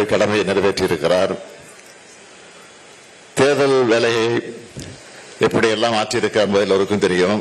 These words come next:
நான் பரணிக்குமார் அவரை பற்றி சொல்ல வேண்டும் என்று தான் இங்கே எல்லோரும் சொன்னார்கள். என்னோடு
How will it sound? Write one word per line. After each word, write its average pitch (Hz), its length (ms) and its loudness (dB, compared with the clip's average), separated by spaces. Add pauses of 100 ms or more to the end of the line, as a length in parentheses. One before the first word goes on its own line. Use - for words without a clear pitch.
நான் 104 180 2
பரணிக்குமார் 123 460 2
அவரை 113 180 2
பற்றி 110 220 -2
சொல்ல 104 180 2
வேண்டும் 101 220 0
என்று 87 160 -2
தான் 107 160 2
இங்கே 104 120 2
எல்லோரும் 104 280 2
சொன்னார்கள். 98 420 0 (1700)
என்னோடு 120 340 2